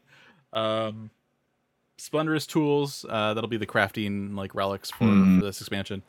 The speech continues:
Speaker 1: Um, we will also have Mount Rockon, which is the variant in Criterion dungeon, um, where we get to go into this with Hancock.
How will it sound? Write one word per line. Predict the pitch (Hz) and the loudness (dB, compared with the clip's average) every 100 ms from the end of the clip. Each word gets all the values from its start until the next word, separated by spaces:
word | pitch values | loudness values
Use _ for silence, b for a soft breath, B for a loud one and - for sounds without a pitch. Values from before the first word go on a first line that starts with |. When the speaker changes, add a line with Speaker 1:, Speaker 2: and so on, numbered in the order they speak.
| b b b b | b b b b
Speaker 1:
Um, | - 92 90 92 92 92 - _ _ - | -14 -12 -10 -10 -12 -14 -20 _ _ -8
we | 107 | -6
will | 92 | -4
also | 107 - | -4 -4
have | 113 110 101 | -6 -6 -4
Mount | 104 110 117 - | -6 -6 -8 -6
Rockon, | 104 110 143 131 131 139 | -6 -4 -4 -2 -2 -6
which | 117 110 | -10 -10
is | 110 101 | -10 -8
the | 104 101 95 | -8 -8 -8
variant | 104 104 101 | -6 -6 -8
in | |
Criterion | 98 - - 170 214 | -10 -12 -8 -6 -4
dungeon, | 208 196 202 202 b b b b | -2 -4 -4 -8 b b b b
um, | - 107 104 104 101 101 101 107 _ _ _ _ _ _ _ 107 | -6 -2 0 0 -2 -6 -10 -14 _ _ _ _ _ _ _ -8
where | 113 117 | -2 -2
we | 120 | -2
get | 120 127 | -4 -6
to | - 127 | -2 -2
go | 120 120 120 147 | 0 0 0 0
into | 156 143 - | -4 -6 -6
this | 151 160 - | -4 -4 -2
with | 147 - _ - | -4 -4 _ -10
Hancock. | 113 117 135 170 220 285 330 | -2 0 0 0 2 2 -2